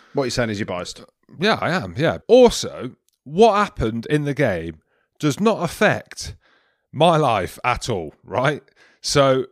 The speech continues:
Speaker 2: it ain't personal. Like, when I'm tweeting it or I'm watching it,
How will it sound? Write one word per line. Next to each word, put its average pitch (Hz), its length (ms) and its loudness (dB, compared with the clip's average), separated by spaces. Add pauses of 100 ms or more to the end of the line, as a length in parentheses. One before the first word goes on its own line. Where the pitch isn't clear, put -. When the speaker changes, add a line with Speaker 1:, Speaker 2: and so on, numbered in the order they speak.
(120)
Speaker 2:
it 160 100 0
ain't 220 240 4
personal. 127 680 -2
Like, 147 280 0
when 196 140 4
I'm 208 140 0
tweeting 175 460 0
it 113 60 -2
or 127 180 0
I'm 123 100 -2
watching 135 380 -2
it, 80 160 -12